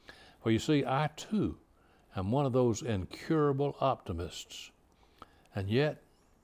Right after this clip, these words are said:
what I have pictured thus far seems rather dark and bleak, doesn't it? Is there no way? Must all be dark? Yes, there is hope.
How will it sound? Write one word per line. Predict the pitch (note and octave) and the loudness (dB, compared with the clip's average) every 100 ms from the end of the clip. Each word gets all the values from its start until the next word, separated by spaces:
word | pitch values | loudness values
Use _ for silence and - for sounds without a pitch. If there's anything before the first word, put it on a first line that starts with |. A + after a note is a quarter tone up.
| _ - | _ -10
what | - A#2+ | 0 2
I | C3+ | 4
have | A2+ - | 2 -2
pictured | - F3+ - G2 E2+ | -4 -6 -4 -6 -2
thus | F2 C3 | 0 -2
far | - D#3 C3 F#2 F#2 - _ _ _ _ | -2 0 0 0 -4 -12 _ _ _ _
seems | - - C3+ A#2+ | -10 -4 -2 0
rather | C#3 C3 | 0 0
dark | B2+ E3 D#3 F#2+ - | 0 2 2 0 -2
and | F#2 G2 | -4 -2
bleak, | D3+ F3 G2+ | -2 -2 -4
doesn't | G#2 G2+ E2+ | -2 -2 -4
it? | E2+ - _ - _ _ _ _ _ - - _ _ - - _ _ | -12 -16 _ -20 _ _ _ _ _ -20 -20 _ _ -20 -20 _ _
Is | C3+ G#2+ | 2 4
there | A2 | 4
no | G#2 D3+ | 4 4
way? | C#3 C3 E3 F#3+ - - _ _ _ _ _ _ - | 4 4 2 -2 -8 -20 _ _ _ _ _ _ -4
Must | A#2 G#2 - | -2 0 2
all | A2 B2+ | 2 2
be | B2+ E3 | 0 -2
dark? | G2 G2+ C3 D#3 - - _ _ _ _ _ _ - _ _ _ _ _ _ | -2 -2 -2 -4 -10 -20 _ _ _ _ _ _ -20 _ _ _ _ _ _
Yes, | - G2 A2 F#2 D#2+ - - | -4 4 4 4 0 -10 -2
there | G#2+ G#2+ | 0 0
is | C3+ C3 G#2+ | 4 4 4
hope. | - F#2 D2 - | 0 -2 -4 -12